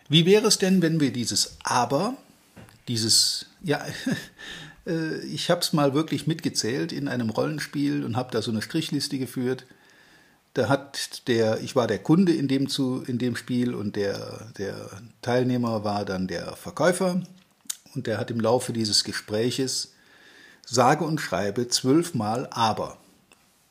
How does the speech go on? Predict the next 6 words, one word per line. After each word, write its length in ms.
gesagt 680
auf 200
eine 160
Aussage 440
von 220
mir. 200